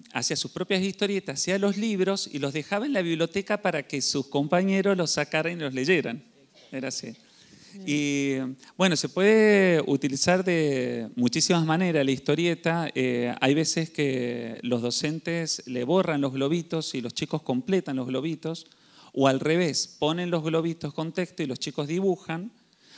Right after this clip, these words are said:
Speaker 1: Otra que escuché que también es muy interesante es que le, les hacían leer una historieta, esto cuando son chicos un poco más grandes, y después que ellos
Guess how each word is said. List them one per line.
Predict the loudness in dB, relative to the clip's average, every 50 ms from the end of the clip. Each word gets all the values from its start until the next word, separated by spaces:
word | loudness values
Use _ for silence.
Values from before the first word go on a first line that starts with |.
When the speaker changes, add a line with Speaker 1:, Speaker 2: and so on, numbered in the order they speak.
| -20 -8 -2
Speaker 1:
Otra | -2 0 0 0 -4
que | -4 -4 -6
escuché | -4 -4 -6 -4 -4 -4 -4
que | -4
también | -4 -2 0 0 0 0
es | -2 -2
muy | -2 0 0 0
interesante | -2 0 0 0 2 2 2 2 2 0 0 0 -2 -2 -2 -2 -2
es | -2 -2 -2
que | 0 -2 -2 0
le, | 0 0 0 0 0 -2 -4 -4 -6 -8 -10 -8
les | -8 -6 -4
hacían | -2 -2 0 0 0 0 0
leer | 0 0 2 2 2 0 -2 -2 -2
una | -2 -2 -2
historieta, | -4 -2 -2 -2 0 0 -2 0 -2
esto | -2 -2 -2
cuando | -2 -2 -2 -2
son | -2 -4 -4
chicos | -4 -4 -4 -4
un | -2
poco | 0 0 0 2
más | 0 0 0
grandes, | 2 0 0 0 0 -2 -2 -4 -6 -8 -12 -20 _ _ _ _ _ _ _ _ -20 -20 -20 _ _
y | -2 0
después | 0 0 2 0 0 0 0 -2
que | -2 0 2 2
ellos | 0 0 0 -2 -2 -2 -4 -8 -10 -14 _ _